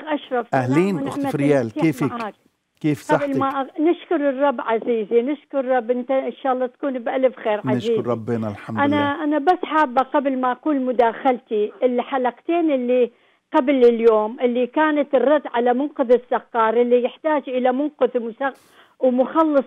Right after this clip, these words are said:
Speaker 1: هذا الرجل، فاللي كانت عن الغفران،
Speaker 2: مم.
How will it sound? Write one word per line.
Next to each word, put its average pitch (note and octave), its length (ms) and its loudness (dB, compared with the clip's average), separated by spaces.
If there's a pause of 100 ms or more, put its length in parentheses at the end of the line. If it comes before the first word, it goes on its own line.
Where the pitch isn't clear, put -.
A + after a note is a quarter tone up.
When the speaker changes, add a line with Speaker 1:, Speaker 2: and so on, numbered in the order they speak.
Speaker 1:
هذا B3+ 260 4
الرجل، A3+ 540 4 (640)
فاللي C4+ 680 2
كانت E4+ 440 2
عن C4 220 0
الغفران، B3 720 2
Speaker 2:
مم. C#3 280 -2